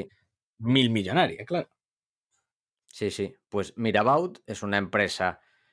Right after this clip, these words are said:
Speaker 1: financiera suiza y N-, Neil, Neil, voy a decir bien el nombre,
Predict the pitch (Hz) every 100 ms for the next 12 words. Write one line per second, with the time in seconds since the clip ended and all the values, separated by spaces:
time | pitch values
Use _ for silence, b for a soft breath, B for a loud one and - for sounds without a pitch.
0 | _ _ _ 113 101 92 110 98 - 139
1 | 147 185 - _ _ _ _ _ _ _
2 | _ _ _ 104 92 87 - _ 101 107
3 | 113 107 127 165 - _ _ 92 95 98
4 | 92 90 87 - _ _ _ _ _ _
5 | - 87 98 90 92 87 87 131 139 151
6 | 170 -